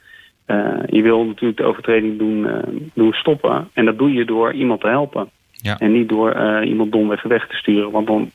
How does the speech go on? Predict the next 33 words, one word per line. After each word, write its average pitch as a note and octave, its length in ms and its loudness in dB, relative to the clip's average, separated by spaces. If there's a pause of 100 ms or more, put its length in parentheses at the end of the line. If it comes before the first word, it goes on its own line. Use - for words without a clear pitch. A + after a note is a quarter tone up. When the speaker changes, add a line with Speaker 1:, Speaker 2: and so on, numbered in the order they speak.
(120)
Speaker 1:
vervolgens A2+ 540 0
gaan A2 180 0
ze G#2 60 0
op G#2 100 -4
een - 100 0
andere A#2 220 0
plek G#2+ 240 -2
in G2+ 80 0
Den G2 120 0
Haag G2+ 220 0
zitten. A2 360 -2 (560)
En - 120 2
dan A2 100 4
hebben A2 200 2
we G#2+ 60 0
nog A2 160 0
niks A#2 200 -2
gewonnen. A2 420 0 (500)
Speaker 2:
Nee, A#2 140 -4
maar A2 140 0
ik A2+ 60 -2
kan C3 140 0
me A#2 180 0
voorstellen A#2+ 380 -2
dat, G#2+ 240 -2
eh, G2+ 200 0
in G2+ 100 2
dit A#2+ 140 0
geval G#2 380 0
specifiek G#2+ 420 -2
het G2+ 100 -2
Haagse G2 320 0
Bos B2 400 0